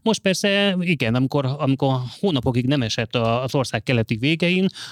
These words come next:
akkor, akkor volt mindenfajta összeesküvés elmélet, hogy miért nem esik, ö, ez is egy külön történet, de ezzel kezdeni kell valamit. Alkalmazkodunk, vagy megdöglünk. Kész.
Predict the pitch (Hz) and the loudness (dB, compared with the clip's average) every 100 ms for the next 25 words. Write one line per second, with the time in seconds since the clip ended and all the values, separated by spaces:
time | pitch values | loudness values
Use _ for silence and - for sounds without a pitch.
0 | - - 156 190 170 - 180 170 175 170 | -14 -4 0 2 0 0 0 2 2 0
1 | 165 170 117 135 127 113 123 120 131 - | 0 0 0 0 2 0 0 2 0 0
2 | 113 - 117 113 139 143 139 131 127 131 | -2 0 0 0 0 0 2 0 0 0
3 | 120 123 120 117 113 - 117 113 120 113 | 0 0 2 0 -2 -2 -4 0 0 0
4 | 120 139 156 117 117 127 - 123 104 101 | -2 -4 -2 0 0 -2 0 0 0 -2
5 | 165 - 180 180 - _ 151 156 156 139 | -2 0 0 0 -4 _ -2 2 2 -2
6 | - _ _ _ - 139 165 - 175 143 | -10 _ _ _ -2 0 0 2 0 2
7 | 135 127 127 117 110 101 104 - 180 214 | 0 2 2 2 0 -2 -6 -6 -2 0
8 | 208 175 - 151 131 117 123 120 110 104 | 0 0 0 0 0 0 2 2 0 -4
9 | 101 101 104 135 101 | -6 -12 -4 -4 -4